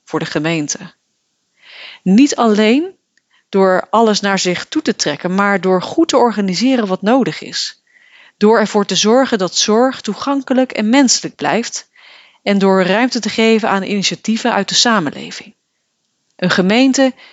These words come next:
die meedenkt, tijdig ondersteunt en helder is in wat wel en niet kan. Politiek dichtbij,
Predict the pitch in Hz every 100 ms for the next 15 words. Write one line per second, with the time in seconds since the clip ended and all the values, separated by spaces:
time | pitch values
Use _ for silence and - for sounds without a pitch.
0 | _ - 175 170 202 190 - - - -
1 | _ _ _ _ - 233 247 240 226 226
2 | 196 - - 226 165 151 - - - -
3 | - 185 170 165 175 208 220 277 294 -
4 | - - - 202 147 160 202 240 254 _
5 | - 233 226 220 - - - - _ _
6 | _ _ _ _ _ _ _ _ _ _
7 | _ _ - - 226 220 202 277 - 180
8 | 170 - 185 220 262